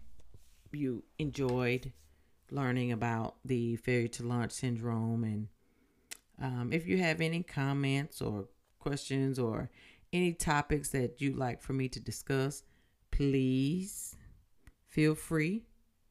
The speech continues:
to, um, reach out to me on social media. I'll go over what my social media platforms are after we, um,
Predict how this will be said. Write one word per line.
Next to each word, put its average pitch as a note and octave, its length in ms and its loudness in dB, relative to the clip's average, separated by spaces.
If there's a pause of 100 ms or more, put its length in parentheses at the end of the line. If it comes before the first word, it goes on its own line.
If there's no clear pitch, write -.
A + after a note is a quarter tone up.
(640)
to, C#3 720 2
um, A#2+ 640 2 (320)
reach C#3 240 -2
out C3 200 2
to C#3 100 -2
me C3+ 140 4
on B2+ 100 4
social C3 380 -2
media. B2+ 420 2 (320)
I'll C3+ 180 2
go B2+ 200 0
over A#2+ 180 0
what A#2+ 200 -4
my B2 160 2
social B2 360 -2
media B2 240 2
platforms A#2 640 -4
are A2+ 240 -2 (360)
after C3+ 340 2
we, A#2 500 -2
um, G2 560 -2